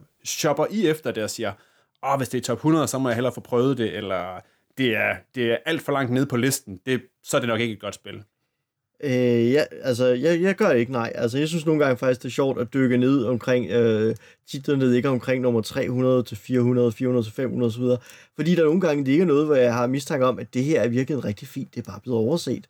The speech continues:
Speaker 2: Øh, fordi mange af de spil, jeg kan se på top hundrede her, er jo også spil-, altså et eller andet sted, der er en eller anden selvforstærkende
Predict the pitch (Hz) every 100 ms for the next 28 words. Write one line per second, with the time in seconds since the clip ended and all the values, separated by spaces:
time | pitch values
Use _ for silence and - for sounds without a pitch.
0 | _ _ _ _ 131 120 113 113 131 127
1 | 120 117 185 156 147 - 147 131 135 143
2 | 180 143 - 120 - 135 147 135 135 -
3 | _ _ _ _ 135 143 120 147 175 -
4 | 160 160 - 127 135 151 143 147 131 139
5 | 151 147 139 143 143 165 - 135 117 135
6 | 123 120